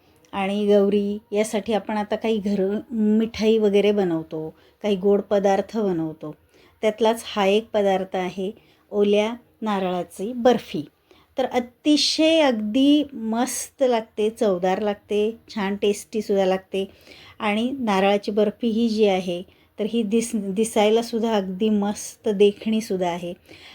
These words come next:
आता गौरी गणपतीच्या पुढे आपण जे मिठाई मांडतो, ही आता बघा एकदम पांढरी शुभ्र अशी टेस्टी अशी ही नारळाची बर्फी बनते.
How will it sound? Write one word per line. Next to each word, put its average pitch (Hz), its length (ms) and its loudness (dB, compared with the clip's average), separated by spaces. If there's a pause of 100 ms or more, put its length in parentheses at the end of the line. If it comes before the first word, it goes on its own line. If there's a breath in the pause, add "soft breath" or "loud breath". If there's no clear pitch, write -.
(120)
आता 220 280 2
गौरी 220 420 4
गणपतीच्या 208 680 -2
पुढे 214 280 -4
आपण 196 340 -2
जे 196 120 0
मिठाई 196 380 -2
मांडतो, 165 520 -4 (440 loud breath)
ही 220 120 2
आता 202 200 0
बघा 208 200 2
एकदम 220 420 0
पांढरी 220 500 2
शुभ्र 240 680 2
अशी 226 460 -4 (400 loud breath)
टेस्टी 240 560 -2
अशी 214 280 -2
ही 240 100 0
नारळाची 175 560 0
बर्फी 170 360 -8
बनते. 165 400 -10